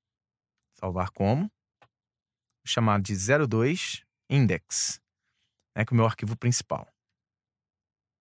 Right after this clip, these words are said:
E eu vou chamar o arquivo zero dois fatorial ponto P H P, que a gente vai criar logo em seguida. Lembre-se, você tem que utilizar esse mesmo nome lá. Então, vou criar um valor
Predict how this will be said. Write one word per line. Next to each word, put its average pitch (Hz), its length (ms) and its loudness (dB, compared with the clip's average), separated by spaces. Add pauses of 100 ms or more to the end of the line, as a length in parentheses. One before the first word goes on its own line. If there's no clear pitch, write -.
(960)
E 131 60 -6
eu 131 80 4
vou 139 80 2
chamar 139 280 4
o 143 40 6
arquivo 139 400 0
zero 131 320 4
dois 117 520 -2 (380)
fatorial 123 720 2 (300)
ponto 110 200 0
P 123 120 2
H 135 140 4
P, 131 200 -2
que 143 80 0
a 131 40 4
gente 131 140 2
vai 131 120 2
criar 110 320 4
logo 120 420 2
em 151 80 4
seguida. 104 560 -4 (420)
Lembre-se, 95 520 0
você 160 260 0
tem 104 140 2
que 117 100 -2
utilizar 117 460 2
esse 117 160 -2
mesmo 123 280 4
nome 117 220 4
lá. 139 180 4 (1080)
Então, - 120 -8
vou 110 80 -4
criar 92 420 -2 (1800)
um 110 60 -2
valor 151 440 2